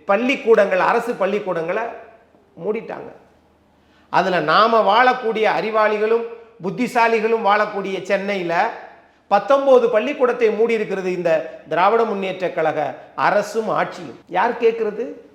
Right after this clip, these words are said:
ஒரு புறத்துல பள்ளிக்கூடம் மூடுது, இன்னொரு புறத்துல தொழிற்சாலை வேற மாநிலத்துக்கு ஓடுது,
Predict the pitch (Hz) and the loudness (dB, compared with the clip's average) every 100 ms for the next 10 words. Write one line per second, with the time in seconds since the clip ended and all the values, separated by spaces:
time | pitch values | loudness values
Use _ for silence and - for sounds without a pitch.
0 | _ _ _ _ _ _ _ 160 185 214 | _ _ _ _ _ _ _ 0 2 4
1 | 233 254 - 214 247 226 220 196 214 190 | 4 2 2 2 4 4 4 4 2 2
2 | 151 - - - _ - 190 220 220 214 | -2 -6 -14 -20 _ -2 4 6 8 6
3 | 220 254 247 220 240 240 226 220 202 202 | 4 4 4 4 2 2 2 4 4 4
4 | 226 208 220 233 233 202 196 214 180 | 4 4 2 0 -4 -2 -2 -2 -4